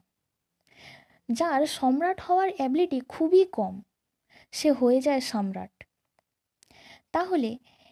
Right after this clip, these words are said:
একদিকে আমরা বলছি যে লেস অ্যাবলড সন, আর অপরদিকে বলছি যে তিনি থ্রোন সাকসিড করেছিলেন।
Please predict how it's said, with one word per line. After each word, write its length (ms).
একদিকে 420
আমরা 260
বলছি 440
যে 260
লেস 400
অ্যাবলড 340
সন, 280
আর 140
অপরদিকে 600
বলছি 420
যে 80
তিনি 260
থ্রোন 340
সাকসিড 500
করেছিলেন। 520